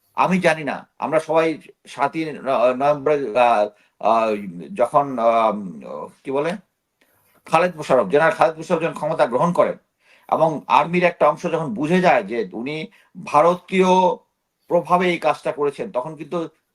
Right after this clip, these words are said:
এই জ-, সিপাহী জনতারা কিন্তু, আহ, জেনারেল, আহ, জিয়াকে, আহ, ছুরিয়ে এনে, আহ, তাকে হত্যা করছে। এরকম একটা সিচুয়েশন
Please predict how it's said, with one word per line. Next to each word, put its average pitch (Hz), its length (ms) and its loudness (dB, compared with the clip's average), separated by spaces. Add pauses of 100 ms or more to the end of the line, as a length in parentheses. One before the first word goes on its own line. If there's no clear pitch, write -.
এই 147 180 0
জ-, - 260 -8
সিপাহী 180 380 0
জনতারা 170 440 0
কিন্তু, 170 400 -4
আহ, 120 680 -4
জেনারেল, 151 380 2
আহ, 110 280 -2
জিয়াকে, 156 600 0
আহ, 95 600 0
ছুরিয়ে 165 300 -2
এনে, 185 260 -2 (200)
আহ, 120 140 -2
তাকে - 280 -4
হত্যা 131 260 -2
করছে। 170 300 -8 (240)
এরকম 175 260 0
একটা 180 180 -2
সিচুয়েশন 185 580 -2